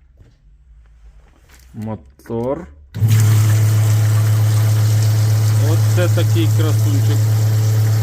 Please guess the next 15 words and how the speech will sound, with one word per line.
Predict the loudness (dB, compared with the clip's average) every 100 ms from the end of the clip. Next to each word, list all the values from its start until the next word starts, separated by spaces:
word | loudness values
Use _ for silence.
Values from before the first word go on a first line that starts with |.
| 0 0 0 0 0 0 0 0 0 0 0 0 0 0 0 0 0 0 0 0 0 0
Так, | 0 0 0 0
є | 0
вниз. | 0 0 0 0 0 0 0 0 0 0 0 0
Тепер | 0 0 0
дивимося, | 0 0 0 0 0
що | 0
у |
нас | 0 0
получається | 0 0 0 0 0 0 0
знизу. | 0 0 0 0 0 0 0 0 0 0 0 0 0 0 0 0 0 0 0 0 0 0 0 0 0 0 0 0 0 0 0
Струйки | 0 0 0 0 0 0
по | 0
землі | 0 0 0 0 0
не | 0 0 0 -2 0
пересікаються. | 0 0 0 0 0 0 0 0 0 0 0 0 0 0 0 0 -2